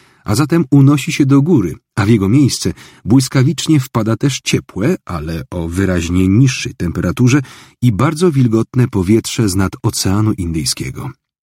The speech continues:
To mechanizm podobny jak przy otwarciu okna w zimie. Ciepłe powietrze z pokoju wylatuje, a w jego miejsce wchodzi zimne.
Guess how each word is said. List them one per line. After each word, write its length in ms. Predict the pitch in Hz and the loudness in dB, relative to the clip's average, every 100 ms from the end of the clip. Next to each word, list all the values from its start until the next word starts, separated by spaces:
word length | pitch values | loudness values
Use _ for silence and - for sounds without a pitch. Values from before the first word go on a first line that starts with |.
| _ _ | _ _
To 240 | - 180 135 | 0 0 4
mechanizm 640 | 131 127 156 165 143 127 | 4 2 0 0 2 2
podobny 480 | 117 113 135 117 123 | 2 0 0 2 0
jak 180 | 120 - | 0 -4
przy 180 | - - | -6 -6
otwarciu 500 | 113 - 123 - 117 | -4 -2 -2 -2 -2
okna 320 | 123 127 113 | -2 -2 -4
w 40 | 92 | -2
zimie. 460 | 87 82 57 50 - _ _ _ _ _ _ _ _ _ _ - | -4 -6 -8 -16 -20 _ _ _ _ _ _ _ _ _ _ -2
Ciepłe 300 | 123 113 98 | 0 0 -4
powietrze 480 | 92 104 107 - | 0 0 0 -6
z 80 | 82 | -8
pokoju 420 | - 87 107 107 | -8 -2 2 2
wylatuje, 640 | 95 113 117 117 180 120 92 - - - _ - | 2 2 0 -2 0 0 -2 -10 -20 -20 _ -6
a 100 | 107 | 0
w 40 | |
jego 200 | 185 170 | 2 4
miejsce 400 | 151 151 131 147 | 4 2 2 -2
wchodzi 380 | 131 127 113 113 | 0 0 2 0
zimne. 520 | 87 92 71 64 64 | -2 -6 -6 -12 -18